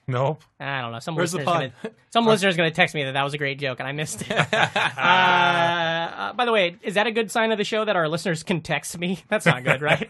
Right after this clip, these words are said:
Speaker 1: <laughs>
Speaker 2: We need to have our listeners, uh, tweeting in and, right, leaving
Speaker 1: Yeah.
Speaker 2: i-, uh, iTunes reviews. Um, okay, so here's one for you.
Speaker 3: Yes.
Speaker 2: Uh, this is a question, uh, and I know it's a real, you know, who, who, what are we gonna go? Pepper Ann, Grandma.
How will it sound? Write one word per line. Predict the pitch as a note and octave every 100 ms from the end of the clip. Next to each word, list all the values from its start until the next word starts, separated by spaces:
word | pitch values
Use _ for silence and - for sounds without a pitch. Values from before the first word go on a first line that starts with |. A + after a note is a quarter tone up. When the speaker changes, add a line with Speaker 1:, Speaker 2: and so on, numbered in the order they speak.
| B2 -
Speaker 1:
<laughs> | - - -
Speaker 2:
We | B3+
need | B3+
to |
have | A#3 G#3+
our | G3
listeners, | F#3 F#3 D#3+ D3
uh, | F3+ C#3+ C#3
tweeting | G3 E3
in | D#3 D3
and, | C3 C3
right, | D3 D#3+ E3
leaving | D#3 C3+
Speaker 1:
Yeah. | G#2+
Speaker 2:
i-, | D#3 D3+
uh, | C#3 C#3 D3+
iTunes | D3+ C3+
reviews. | B2 B2 B2 _ _ _ _ -
Um, | F#3 G3 F#3+
okay, | A#3 A3+
so | D#3+ E3
here's | G#3+ E3+
one | B2+
for | B2 B2+
you. | E3+ -
Speaker 3:
Yes. | E3+ B2+ D3
Speaker 2:
Uh, | C#3 C3+
this | C#3+ C3
is |
a | C3
question, | - D#3 A3 A3
uh, | D3+
and | C3+ C3+ C3+ C#3 C#3
I |
know | D3 G#3
it's | G#3
a | D3
real, | C3 F3 G3+
you | F3
know, | D#3 D#3+
who, | D#3+ D#3 C3+
who, | D#3+ D3+
what | D3+
are | F3+
we | F#3
gonna | F3
go? | C#3 C3+ -
Pepper | - - F#3
Ann, | A#3 A3+ A3+ A3 _ _ _ _ _ _ _ _
Grandma. | D3+ E3+ A2+